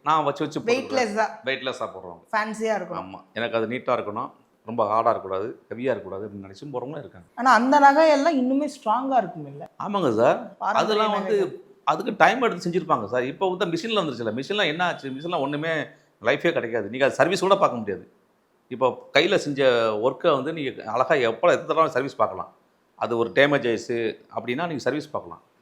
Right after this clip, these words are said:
Speaker 1: ஆனா நீங்க மிஷினில் எப்படி சர்வீஸ் பார்ப்பீங்க? எல்லாமே மைன்யூட்டான ஒர்க்கா வந்து மிஷினுக்கு அவங்களுக்கு பண்ணி கொடுத்துருது. அதுல நீங்க ஒரு ஸ்பார்க் வெல்டிங் வைக்கணும்னா கூட மிஷினில் வச்சு தான் பண்ண முடியும்.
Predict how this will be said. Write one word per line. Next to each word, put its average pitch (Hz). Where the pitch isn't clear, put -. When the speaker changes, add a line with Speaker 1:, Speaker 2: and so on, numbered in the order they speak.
Speaker 1:
ஆனா 135
நீங்க 135
மிஷினில் 214
எப்படி 156
சர்வீஸ் 139
பார்ப்பீங்க? 98
எல்லாமே 139
மைன்யூட்டான 147
ஒர்க்கா 123
வந்து 127
மிஷினுக்கு 120
அவங்களுக்கு 110
பண்ணி 117
கொடுத்துருது. 92
அதுல 135
நீங்க 131
ஒரு 123
ஸ்பார்க் 151
வெல்டிங் 139
வைக்கணும்னா 123
கூட 160
மிஷினில் 117
வச்சு 131
தான் -
பண்ண 117
முடியும். 117